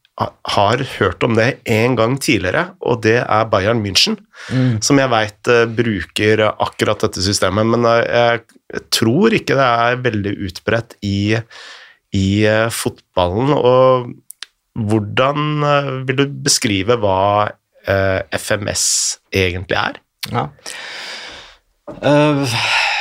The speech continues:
Speaker 2: det er ikke, eh, så kort å beskrive, eh, litt vanskelig. Eh,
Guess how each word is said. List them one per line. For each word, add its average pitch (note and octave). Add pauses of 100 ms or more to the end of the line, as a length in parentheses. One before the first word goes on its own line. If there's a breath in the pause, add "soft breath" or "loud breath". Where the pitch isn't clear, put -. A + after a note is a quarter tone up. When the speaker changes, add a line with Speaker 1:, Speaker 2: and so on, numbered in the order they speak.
(1300 loud breath)
Speaker 2:
det -
er -
ikke, E3
eh, C#2
så - (2250)
kort - (100)
å C3+
beskrive, C3
eh, -
litt C#3
vanskelig. A#2 (160)
Eh, A#2+